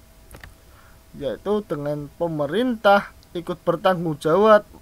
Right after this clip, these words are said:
untuk mengemban amanat untuk memberikan kesadaran berbangsa ber-, dan bernegara bagi warganya.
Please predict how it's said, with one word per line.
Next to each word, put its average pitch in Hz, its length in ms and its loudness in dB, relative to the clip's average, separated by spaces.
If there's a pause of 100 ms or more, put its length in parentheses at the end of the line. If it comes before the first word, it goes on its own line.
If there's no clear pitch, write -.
(180)
untuk 165 320 -8
mengemban 190 640 4
amanat 185 640 0 (160)
untuk 156 320 -6
memberikan 175 560 2
kesadaran 170 560 -4
berbangsa 147 720 0 (480)
ber-, 170 480 6
dan 175 240 4
bernegara 165 640 0
bagi 147 320 -6
warganya. 131 720 -6